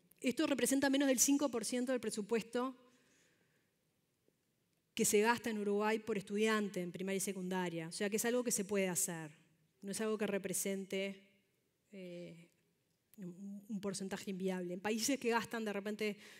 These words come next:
mucho menos en educación puede ser complicado justificarlo, pero digamos que en nuestro caso es, eh, es, parece razonable.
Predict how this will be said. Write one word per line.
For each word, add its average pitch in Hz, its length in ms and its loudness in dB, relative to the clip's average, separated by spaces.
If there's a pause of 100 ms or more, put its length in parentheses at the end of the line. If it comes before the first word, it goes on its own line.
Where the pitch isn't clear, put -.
mucho 220 280 0
menos 220 240 -2
en 220 100 -2
educación 202 500 -4
puede 233 200 6
ser 233 280 6
complicado 185 680 -2 (220)
justificarlo, 185 760 -8
pero 185 200 -8
digamos 208 340 -6
que 196 260 -10 (920)
en 190 120 -6
nuestro 190 240 -8
caso 208 320 -4
es, 196 100 -6 (140)
eh, 185 280 -10
es, 180 120 -8 (100)
parece 196 300 4
razonable. 190 580 -4